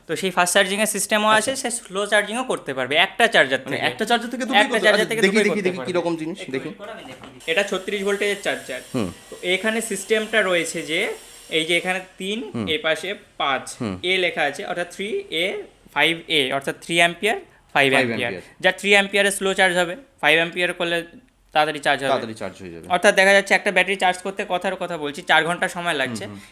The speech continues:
Speaker 1: এটা ফাইভ অ্যাম্পিয়ার করে দিলে সেটা দু ঘন্টায় চলে আসবে।
Speaker 2: ওকে, ওকে।
Speaker 1: মানে হাফ টাইমে চার্জ হয়ে যাবে।
Speaker 2: তো ভাই এইটা হচ্ছে দেখো সেই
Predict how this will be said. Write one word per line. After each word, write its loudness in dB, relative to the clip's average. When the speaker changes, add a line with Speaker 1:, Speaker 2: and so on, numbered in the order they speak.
Speaker 1:
এটা -4
ফাইভ 6
অ্যাম্পিয়ার 0
করে -6
দিলে -4
সেটা -2
দু -6
ঘন্টায় 0
চলে -6
আসবে। -10
Speaker 2:
ওকে, -2
ওকে। 8
Speaker 1:
মানে 2
হাফ 6
টাইমে 4
চার্জ 4
হয়ে -2
যাবে। -6
Speaker 2:
তো 2
ভাই 6
এইটা 6
হচ্ছে 8
দেখো 8
সেই 0